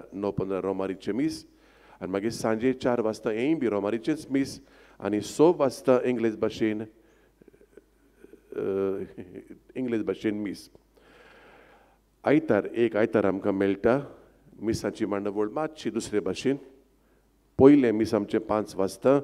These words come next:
स पंदरांक, साडे सात, णव पंदरा हें रोमारीचें मीस,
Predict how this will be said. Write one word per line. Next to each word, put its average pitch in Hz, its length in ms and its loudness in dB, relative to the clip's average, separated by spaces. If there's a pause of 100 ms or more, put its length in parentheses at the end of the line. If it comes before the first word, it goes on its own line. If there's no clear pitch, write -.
(540)
स - 160 -2
पंदरांक, 120 640 4
साडे 104 360 -2
सात, 135 300 2 (560)
णव 117 300 6
पंदरा 117 600 2 (220)
हें 104 100 0
रोमारीचें 95 540 -2
मीस, 143 360 -2